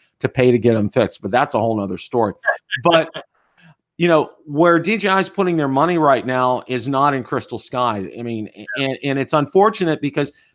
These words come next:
you know, they really, they really prop this up as something, especially,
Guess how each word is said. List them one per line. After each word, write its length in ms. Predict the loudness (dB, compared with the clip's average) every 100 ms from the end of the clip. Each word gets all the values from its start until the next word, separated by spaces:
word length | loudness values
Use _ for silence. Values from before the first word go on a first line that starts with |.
| _ _
you 120 | 0
know, 80 | 2
they 200 | 4 2
really, 880 | 2 0 0 4 4 6 6 4 2
they 260 | 0 -2 -2
really 300 | 2 4 4
prop 380 | 4 4 4 2
this 220 | -4 2
up 320 | 4 4 0
as 280 | -4 -4 -4
something, 480 | -4 -4 -4 -10 -10 _ _
especially, 800 | -14 -6 -2 -2 -2 -2 -2 -4